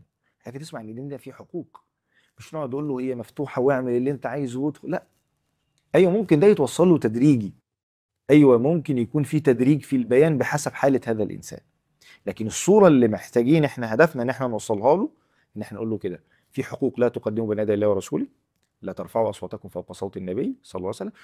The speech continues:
وبعد كده تيجي حقوق الناس. تمام؟ "يا أيها الذين آمنوا لا ترفعوا أصواتكم فوق صوت النبي ولا تجهروا له بالقول كجهر بعضكم لبعض". الخطورة أن تحبط أعمالكم. إيه قيمة بقية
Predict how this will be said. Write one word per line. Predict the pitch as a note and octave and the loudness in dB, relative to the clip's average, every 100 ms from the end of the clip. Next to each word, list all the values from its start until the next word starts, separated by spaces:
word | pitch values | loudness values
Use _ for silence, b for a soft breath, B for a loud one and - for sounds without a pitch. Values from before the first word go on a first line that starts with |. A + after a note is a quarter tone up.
| b | b
وبعد | D3+ A#3 G#3+ | 2 2 2
كده | E3+ G#3+ G#3 | 0 0 -2
تيجي | - D#3 D3 | -6 -8 -8
حقوق | - C#3+ B2+ | -8 -12 -10
الناس. | A2 - - _ _ _ _ _ _ | -14 -16 -20 _ _ _ _ _ _
تمام؟ | G#3 C#3 A3 - _ _ _ _ _ _ _ _ _ _ _ _ D3 | -4 -2 -2 -6 _ _ _ _ _ _ _ _ _ _ _ _ -4
"يا | |
أيها | F3+ | -2
الذين | F3+ D3+ D#3 | -2 -2 -4
آمنوا | C#3+ D3 | -4 -4
لا | |
ترفعوا | C#3+ A2+ C#3+ B2+ | -6 -6 -6 -6
أصواتكم | - A2+ A#2+ | -6 -10 -12
فوق | G#2+ - | -14 -14
صوت | G2 B2 A2 | -12 -12 -10
النبي | G2 B2+ D#3 | -12 -12 -10
ولا | C#3+ D#3 | -10 -10
تجهروا | A#2 A#2 G#2 B2+ E3+ C#3 | -10 -14 -12 -8 -6 -6
له | D3 C3+ | -6 -8
بالقول | A#2+ - E3+ A3 B3 _ _ _ | -10 -10 -10 -10 -14 _ _ _
كجهر | A#2 C#3 D#3 B2 | -8 -6 -8 -8
بعضكم | G#2 F#2 A#2+ G#2+ | -12 -14 -14 -14
لبعض". | G2+ A#2+ C3 D3 C#3 _ _ _ _ _ _ | -14 -14 -14 -18 -20 _ _ _ _ _ _
الخطورة | _ - G#2 D#3+ E3 D3+ - _ _ _ _ | _ -20 -16 -10 -10 -10 -18 _ _ _ _
أن | F2+ E2 | -20 -16
تحبط | A#2+ - F2 F#2+ | -16 -16 -20 -18
أعمالكم. | F#2+ F2 E2+ E2 _ _ _ _ - | -18 -18 -20 -20 _ _ _ _ -10
إيه | F#3 | -8
قيمة | - G#3 G3+ F3 - | -8 -8 -6 -8 -6
بقية | D#3 | -8